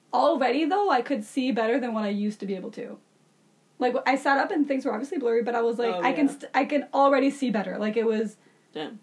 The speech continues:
Speaker 1: And she was like, "Are you good?" I was like, "I can see!"
Speaker 2: I can
Speaker 1: She
Speaker 2: see.
Speaker 1: was
Speaker 2: Yeah,
Speaker 1: like,
Speaker 2: fucking
Speaker 1: "Well, hold
Speaker 2: great.
Speaker 1: on." She's like, "You haven't seen nothing yet."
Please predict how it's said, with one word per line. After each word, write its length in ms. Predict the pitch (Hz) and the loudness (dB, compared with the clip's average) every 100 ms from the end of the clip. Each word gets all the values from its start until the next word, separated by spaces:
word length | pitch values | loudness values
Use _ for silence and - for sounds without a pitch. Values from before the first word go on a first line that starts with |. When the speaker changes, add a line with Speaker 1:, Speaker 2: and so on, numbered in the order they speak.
| _ - | _ -2
Speaker 1:
And 120 | 294 | -2
she 80 | 311 | 0
was 60 | |
like, 240 | 302 294 - | -2 -4 -6
"Are 80 | 214 | -4
you 140 | 220 | -2
good?" 220 | 202 262 - | -2 -4 -2
I 100 | 262 | -2
was 140 | 262 | 0
like, 200 | 262 254 - | -2 -2 2
"I 80 | 370 | 4
can 180 | 453 302 | 4 6
see!" 260 | 539 480 | 8 8
Speaker 2:
I 40 | 220 | 4
can 100 | 285 | 0
Speaker 1:
She 40 | |
Speaker 2:
see. 200 | - 330 | 2 4
Speaker 1:
was 180 | - 320 | 4 4
Speaker 2:
Yeah, 80 | 233 | 4
Speaker 1:
like, 120 | 285 | 4
Speaker 2:
fucking 140 | 349 285 | 4 4
Speaker 1:
"Well, 80 | 208 | 6
hold 120 | 220 | 8
Speaker 2:
great. 80 | 233 | 8
Speaker 1:
on." 300 | 254 277 - | 6 4 0
She's 200 | 277 285 | 0 0
like, 200 | 277 233 | 0 2
"You 60 | |
haven't 180 | 302 285 | 2 2
seen 120 | 302 285 | 4 4
nothing 240 | 320 233 | 4 4
yet." 280 | 339 269 | 4 4